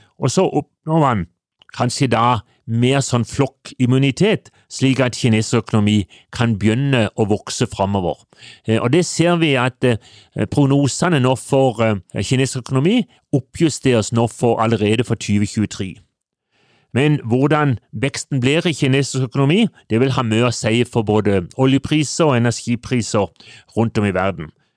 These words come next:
Og det vil også ha mye å bety for den økonomiske utviklingen i Asia og resten av verden. Så slåss de fortsatt med en veldig høy misligholdsrate,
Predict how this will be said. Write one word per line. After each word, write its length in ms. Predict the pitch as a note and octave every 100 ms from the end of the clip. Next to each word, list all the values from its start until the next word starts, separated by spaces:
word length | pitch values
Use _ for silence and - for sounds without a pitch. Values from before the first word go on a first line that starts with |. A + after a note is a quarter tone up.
| _ _
Og 120 | A2+
det 160 | B2+ C3+
vil 140 | D3
også 420 | B2+ A#2+ - D#3 C3+
ha 100 | C3
mye 260 | A#2 B2+
å 40 | B2
bety 400 | B2 - D#3+ F3+
for 240 | - B2
den 140 | A#2 A2
økonomiske 540 | - A2 A2 - B2
utviklingen 460 | D3+ E3 G3+ C3+ F2 _ -
i 100 | B2
Asia 560 | A2 B2+ - G3+ F3 G2 _ -
og 140 | A2
resten 280 | F#2+ - A2
av 100 | F#2+
verden. 340 | E2+ F#2 - - _ _ _ _ _ _ _ _ _ _
Så 260 | - F#3+ E3
slåss 400 | - C#3 D3 -
de 140 | D#3
fortsatt 480 | - C#3 - D#3 -
med 240 | C3 C3
en 160 | B2+ A#2+
veldig 280 | A#2 B2 B2+
høy 180 | A#2+ B2
misligholdsrate, 1400 | A#2 G#2+ B2+ B2 G#2 _ - C#3 - - C#3 - G#3